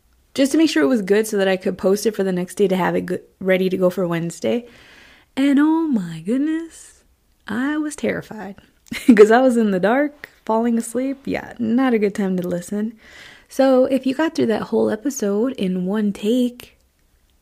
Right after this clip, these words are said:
thank you, 'cause it was a little creepy. Sorry for scaring some of y'all. <laughs> So we're gonna take it easy today. We're gonna have a little fun,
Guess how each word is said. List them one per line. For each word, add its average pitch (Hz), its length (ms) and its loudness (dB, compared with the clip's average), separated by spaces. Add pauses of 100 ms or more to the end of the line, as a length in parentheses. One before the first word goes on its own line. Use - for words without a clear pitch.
thank 294 320 0
you, 285 480 2 (220)
'cause 233 180 -4
it 226 80 -4
was 233 160 0
a 269 60 -2
little 247 240 2
creepy. 262 680 -2
Sorry 247 340 -2
for 262 140 -4
scaring 262 500 -2
some 240 220 -2
of 214 120 -4
y'all. 202 560 -6 (640)
<laughs> 226 80 4 (500)
So 302 140 0
we're 349 100 4
gonna 330 120 6
take 277 180 4
it 240 80 2
easy 196 280 0
today. 170 320 -2
We're 202 100 -2
gonna 262 160 4
have 240 200 2
a 220 40 0
little 190 260 2
fun, 311 460 2